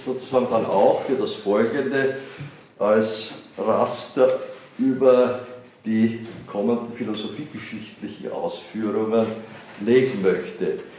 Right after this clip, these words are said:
Ja, ich möchte vielleicht an dieser Stelle fragen, haben Sie, gibt's dazu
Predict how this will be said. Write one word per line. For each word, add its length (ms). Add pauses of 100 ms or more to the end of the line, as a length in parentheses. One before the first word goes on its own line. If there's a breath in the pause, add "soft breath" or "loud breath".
(140 loud breath)
Ja, 160
ich 100
möchte 240
vielleicht 220
an 160
dieser 180
Stelle 380 (180)
fragen, 320
haben 160
Sie, 400
gibt's 240
dazu 520